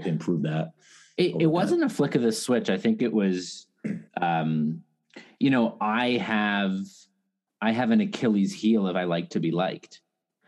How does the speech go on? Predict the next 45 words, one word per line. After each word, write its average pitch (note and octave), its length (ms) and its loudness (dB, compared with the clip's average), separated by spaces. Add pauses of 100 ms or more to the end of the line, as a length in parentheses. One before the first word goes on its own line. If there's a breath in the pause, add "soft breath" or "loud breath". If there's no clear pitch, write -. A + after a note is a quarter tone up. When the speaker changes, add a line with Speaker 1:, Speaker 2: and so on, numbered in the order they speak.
(260 loud breath)
Speaker 2:
And F#2 180 -2
particularly G2+ 720 2
when F2 180 0
it's - 140 -6
someone F2+ 320 0
who F2 160 0
I E2 80 0
really F2 400 0
respect E2+ 440 -4
and E2+ 80 -2
admire, D#2 600 -2 (160)
I F2 140 -2
really G2 480 2
wanna E2 240 0
be D#2 160 -2
liked, C#2+ 380 -6 (100)
Speaker 1:
Hmm. D#2 140 -4
Speaker 2:
but F#2+ 180 0
yet G2 160 0
I, G2 240 0
I G2 80 -2
can't A#2+ 320 -4
force A2+ 320 -2
someone E2+ 260 -4
to D#2+ 100 -8
like D2 260 -6
me. G#3 280 0 (120)
<laughs> - 380 -20
It's - 280 -6
like, A#2+ 300 -2 (400 loud breath)
you A2 80 2
know, F2 200 2
it's F#2+ 120 -2
like G#2+ 140 2
forcing G2+ 360 0
someone F#2+ 220 0
to F2+ 80 0
be F#2 80 2
your F2 120 0
friend. G2 280 0
It D2+ 80 -6
just - 160 -12
doesn't E2 240 -4
work. - 380 -6 (360 soft breath)
Um, D#2 520 -2